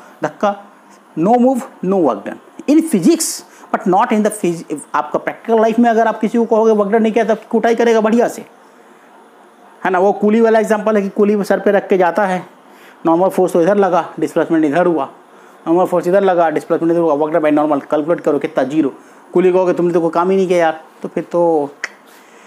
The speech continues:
फिर तो क्या होगा वो आप ही जानते हो, है ना? ठीक, चलो उतार लो इसको। ठीक है, चलो जी, अब क्या करें?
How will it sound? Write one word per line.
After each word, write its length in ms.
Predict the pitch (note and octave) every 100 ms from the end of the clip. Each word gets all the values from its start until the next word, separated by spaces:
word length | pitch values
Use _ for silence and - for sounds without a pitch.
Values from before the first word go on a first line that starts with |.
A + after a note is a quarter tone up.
| - - - - - - -
फिर 200 | - A#3+
तो 320 | G3 B3 A#3 G#3+
क्या 260 | G#3+ G3
होगा 400 | G#3 F#3 F#3+ G3+
वो 340 | F#3+ F#3+ G3 F#3
आप 220 | E3+ E3+
ही 260 | - F#3 G3
जानते 540 | E3 D3+ D#3 C#3 E3 D#3 A2+
हो, 420 | D#3+ D#3+ A#2 G2+ - - - - - -
है 80 |
ना? 120 | F3+ D#3 - - _ - - - - - _ - - - -
ठीक, 160 | B2 - - - - - - - - - -
चलो 260 | B2+ G2+ - - - - - - - - - - - - - - - - - - - - - - - - - - - - _ - - - - -
उतार 220 | D#3 C3+ A#2
लो 80 |
इसको। 240 | G#2+ - - - - - - - - - - - - - - - - - - - - - - - - - - _ -
ठीक 200 | - C#3
है, 80 | -
चलो 260 | - C3 A#2
जी, 80 | A#2
अब 240 | D#3+ F3
क्या 120 | G3 E3+
करें? 220 | F3+